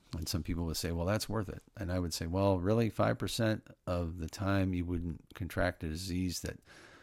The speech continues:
you have a ninety-nine point eight percent chance of being healed from without an issue?" Again, if you get the right treatment,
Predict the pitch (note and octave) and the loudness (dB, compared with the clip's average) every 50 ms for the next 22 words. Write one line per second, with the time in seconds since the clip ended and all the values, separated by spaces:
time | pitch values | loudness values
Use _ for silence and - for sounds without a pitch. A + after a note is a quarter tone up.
0 | - _ _ G2+ F#2+ F2+ F2 E2 E2 F2 F2+ F#2 F2+ F2 F2 F2 F2 E2 - - | -20 _ _ 0 0 0 0 0 0 0 2 2 2 4 4 2 2 2 0 -2
1 | E2+ D#2 E2 F#2 - - E2+ - - G2+ F#2 E2 - - - E2+ E2+ E2+ - D#2 | 0 2 2 0 0 0 -2 0 0 0 -2 -2 -2 -4 -4 -2 -2 -2 -4 -4
2 | D2 D#2+ F2 F2+ F2 F2 E2 D#2+ D#2 D2+ - _ _ _ _ _ _ - - G2 | -6 -4 -2 -2 0 0 0 -2 -2 -6 -8 _ _ _ _ _ _ -6 -2 0
3 | F#2+ A#2 A#2 - - C3 C3+ C3+ C#3 C#3 C3 - _ _ - G#2 A2 - - F2 | 0 0 0 0 2 2 2 2 0 -2 -6 -10 _ _ -20 -18 -16 -8 -6 -4
4 | F#2 F2 F2 F2+ F#2 - - - _ - - _ _ _ - - _ _ _ _ | -2 0 0 0 0 -2 -6 -20 _ -20 -20 _ _ _ -20 -20 _ _ _ _
5 | _ - F2 F2 F2+ F#2 - - A2+ A#2 A#2+ A#2+ - _ _ _ _ _ - - | _ -6 -2 0 0 0 0 -2 -2 -2 -2 -4 -6 _ _ _ _ _ -20 -20
6 | - - - - - - _ - G2+ F#2+ G#2+ A#2 A2 F#2+ - G2 G2+ G2+ - G#2+ | -20 -20 -20 -20 -20 -20 _ -4 -2 2 2 4 2 2 2 2 0 0 0 2
7 | F#2+ G2 G2+ F#2 - - C3 D#3 D#3+ - - - - - | 2 2 2 2 0 0 0 0 0 0 -4 -8 -12 -16